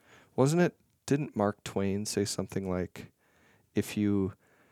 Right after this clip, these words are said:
if you want me to write you a page, give me an hour. If you want me to write you a paragraph, give me three days"? It wa-, that's not the exact quote, but it's something like that. Like, writing something short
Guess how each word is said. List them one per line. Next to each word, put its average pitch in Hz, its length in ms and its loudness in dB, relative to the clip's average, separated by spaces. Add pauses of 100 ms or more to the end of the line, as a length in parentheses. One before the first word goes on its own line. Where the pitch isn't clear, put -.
(360)
if 101 180 -2
you 107 120 0
want 98 280 0
me 98 160 -2
to 90 300 0 (300)
write 92 360 -2
you 107 100 -2
a 101 80 -4
page, 98 760 -2 (1080)
give 87 220 -2
me 80 160 -8
an 78 160 -8
hour. 78 600 -2 (800)
If - 200 -4
you 92 60 -2
want - 240 -6
me - 80 -6
to - 80 -6
write 78 340 -4
you - 120 -4
a - 40 -6
paragraph, 76 840 -4
give - 180 -8
me 50 340 -8 (600)
three 92 240 -4
days"? 82 220 -2 (260)
It 120 120 6
wa-, 127 140 -2
that's 127 300 6
not 110 280 4
the 120 100 6
exact 98 380 4
quote, 127 260 2
but 117 100 4
it's - 140 0
something 120 340 4
like 101 160 2
that. 101 300 4
Like, 95 200 0 (520)
writing 139 280 6
something 117 300 2
short 117 500 4